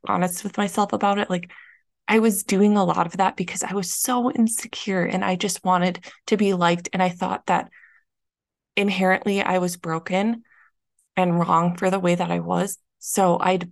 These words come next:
better bend over backwards and, like, make sure everyone sees why I'm a good person and why I'm somebody worth being friends with.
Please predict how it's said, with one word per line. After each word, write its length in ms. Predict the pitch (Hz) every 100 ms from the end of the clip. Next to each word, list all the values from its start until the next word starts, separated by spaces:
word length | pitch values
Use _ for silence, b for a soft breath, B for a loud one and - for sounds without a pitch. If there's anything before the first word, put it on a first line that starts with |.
| _ -
better 540 | 165 160 180 226 262 - b _ _ - -
bend 220 | 170 170
over 220 | 170 170
backwards 580 | 175 175 175 185 202 202
and, 180 | - 180
like, 240 | 175 - B B
make 300 | 208 202 196
sure 160 | - 208
everyone 420 | 180 190 185 180
sees 400 | 180 180 180 175
why 140 | 170
I'm 160 | 170 170
a 40 |
good 320 | 170 170 165 -
person 440 | - 160 170 170
and 180 | 170 165
why 300 | 180 170 170
I'm 140 | 175
somebody 420 | 175 190 165 170 160
worth 380 | 170 - -
being 200 | 101 -
friends 320 | - - - -
with. 200 | -